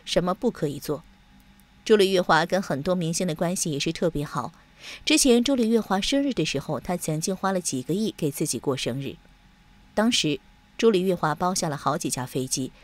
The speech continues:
把自己的朋友都送到了韩国，然后在公司举行了盛大的生日宴会。整个生日宴会足足开了好几天。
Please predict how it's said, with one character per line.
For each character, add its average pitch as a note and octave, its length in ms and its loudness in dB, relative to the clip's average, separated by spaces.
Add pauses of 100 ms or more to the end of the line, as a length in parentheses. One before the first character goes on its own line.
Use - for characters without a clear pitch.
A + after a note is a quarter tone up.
(420)
把 A3 200 6
自 A#3+ 180 2
己 G3+ 100 0
的 E3+ 120 2
朋 D#3+ 220 -2
友 F#3+ 140 0
都 G#3 200 0
送 G3+ 200 -2
到 E3+ 140 -2
了 C3 80 -4
韩 - 300 -4
国， - 260 -4 (160)
然 A#3+ 140 2
后 C#4 100 4
在 B3+ 160 2
公 C4 180 0
司 C4+ 160 -2
举 C4 200 -2
行 - 160 0
了 D#3 100 -2
盛 B3+ 260 2
大 G3 140 -2
的 C#3+ 80 -6
生 A3+ 260 0
日 A3 100 -2
宴 F3+ 200 -4
会。 D3 260 -4 (680)
整 A#3 180 10
个 C#4 100 6
生 D#4 220 4
日 D4 80 4
宴 A3 180 4
会 F#3+ 200 2
足 F3 200 0
足 F3 220 0
开 G3 160 -2
了 F#3 80 0
好 D3 220 -2
几 - 100 -4
天。 D#3+ 320 -4